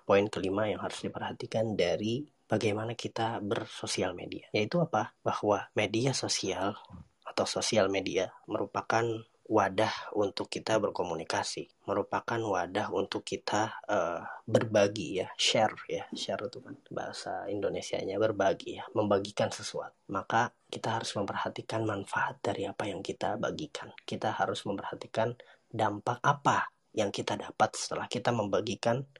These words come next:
sesuatu di media sosial. Maka apa? Maka kita jangan, ya, istilahnya apa?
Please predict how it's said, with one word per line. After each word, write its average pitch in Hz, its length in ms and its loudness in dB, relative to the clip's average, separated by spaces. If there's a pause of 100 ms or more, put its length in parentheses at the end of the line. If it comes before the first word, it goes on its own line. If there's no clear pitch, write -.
(100)
sesuatu 117 560 2
di 104 320 0
media 95 240 2
sosial. - 480 -6 (240)
Maka 104 320 -2
apa? 180 120 -2 (440)
Maka 117 560 -2
kita - 400 -6
jangan, 113 480 -4 (160)
ya, 95 160 -4 (160)
istilahnya 104 640 -4
apa? - 160 -12